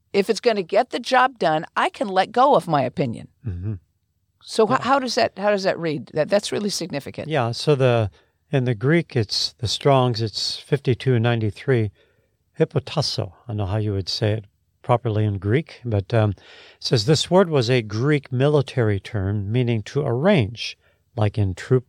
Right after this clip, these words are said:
Speaker 2: divisions of troop, in a military fashion under the command of a leader. In non-military use, it was a voluntary attitude of giving in, cooperating,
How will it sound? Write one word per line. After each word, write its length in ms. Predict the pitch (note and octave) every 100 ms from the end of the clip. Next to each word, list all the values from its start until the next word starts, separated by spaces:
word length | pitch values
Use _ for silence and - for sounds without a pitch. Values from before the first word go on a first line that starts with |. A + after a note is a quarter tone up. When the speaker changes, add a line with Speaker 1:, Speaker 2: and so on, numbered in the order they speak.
| _
Speaker 2:
divisions 460 | G#2+ A2+ A2+ G#2+
of 160 | A2+ E2+
troop, 340 | - C#3 C#3 - - - _ -
in 100 | B2+
a 60 |
military 600 | B2+ D3 E3 - D3+ C#3
fashion 520 | A#2 D3 C#3+ B2 C3 C3+
under 240 | C3+ D3+
the 120 | C3+
command 500 | C3 C#3 A#2+ B2+ B2+ A#2
of 80 |
a 40 | A2+
leader. 440 | A#2 C#3+ G#2+ B2 - _ _ _ _ _ -
In 180 | B2
non-military 840 | B2+ E3 D#3+ B2 G2+ G#2 - G#2+ G2
use, 340 | G#2 G2 -
it 120 | - B2
was 220 | B2+ G#2
a 100 | A2+
voluntary 800 | A2+ C#3 D3 C3+ C3+ B2+ B2 D3
attitude 640 | C#3 D#3 C#3+ - A#2 A#2+
of 220 | A#2 G2
giving 340 | A2+ C3 D3+
in, 280 | A#2+ G#2+ G#2+ - _ _ _ _
cooperating, 920 | - C3 C#3+ E3 A#2+ G2 G2 G#2 A2+